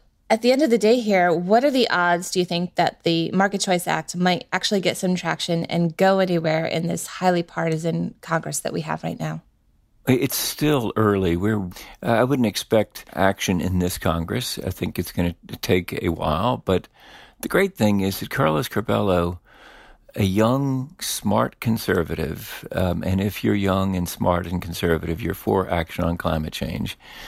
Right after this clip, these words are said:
Speaker 2: And if you're Carlos Curbelo and you represent Miami, which has a problem with sea level rise, has come forward with a, an idea.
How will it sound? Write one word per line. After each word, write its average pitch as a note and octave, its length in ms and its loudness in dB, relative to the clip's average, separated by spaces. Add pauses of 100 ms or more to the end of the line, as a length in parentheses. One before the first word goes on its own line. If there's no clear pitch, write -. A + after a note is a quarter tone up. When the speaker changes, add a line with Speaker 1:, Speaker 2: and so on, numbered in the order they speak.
(200)
Speaker 2:
And F#2+ 380 2
if F2+ 180 -2
you're F#2 120 0
Carlos F#2 380 4
Curbelo F2+ 440 2
and G2 80 0
you F2 80 -2
represent F2+ 480 0
Miami, F2 440 2
which F2+ 180 -2
has F2 140 0
a F#2+ 60 -8
problem F2 320 2
with - 80 -6
sea C3 140 0
level F#2 260 2
rise, E2 380 2 (420)
has A2 220 0
come C3 240 2
forward A#2+ 420 2
with G#2+ 280 2
a, G#2+ 220 0
an G#2+ 120 2
idea. A2 420 0